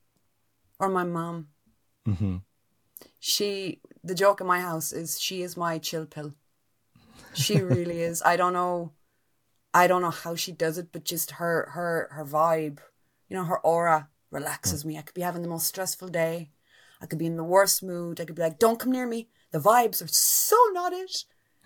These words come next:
Speaker 1: And she'll
Speaker 2: <laughs>
Speaker 1: just come and sit and have a cup of tea, and within half an hour, I'm chill.
Speaker 2: Yeah.
Speaker 1: D-, what was I stressed about?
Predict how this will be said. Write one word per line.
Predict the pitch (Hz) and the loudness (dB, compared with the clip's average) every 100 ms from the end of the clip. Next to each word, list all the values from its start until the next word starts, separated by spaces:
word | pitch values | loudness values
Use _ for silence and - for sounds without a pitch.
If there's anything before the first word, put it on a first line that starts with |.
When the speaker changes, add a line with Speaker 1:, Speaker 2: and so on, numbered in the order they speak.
| - | -2
Speaker 1:
And | 123 | 2
she'll | 156 240 | 2 2
Speaker 2:
<laughs> | 117 | 0
Speaker 1:
just | - | -4
come | - 285 277 | -4 -2 -2
and | 262 | -2
sit | - 247 - | -2 -2 -4
and | 220 | -10
have | 220 | -14
a | |
cup | - 226 | -14 -16
of | 233 | -10
tea, | - 254 | -6 -4
and | 247 | -6
within | 233 208 165 | -8 -10 -14
half | - 196 214 | -4 0 0
an | 226 | -2
hour, | 226 247 285 320 _ _ _ _ | -6 -4 -4 -6 _ _ _ _
I'm | 160 | -4
chill. | 156 320 381 _ _ _ - | 0 0 0 _ _ _ -8
Speaker 2:
Yeah. | 107 | -2
Speaker 1:
D-, | 101 - _ - | 0 -2 _ -2
what | 165 | 0
was | 110 | 2
I | 214 | 0
stressed | 226 233 - | -4 -6 -6
about? | 254 311 349 | 0 0 0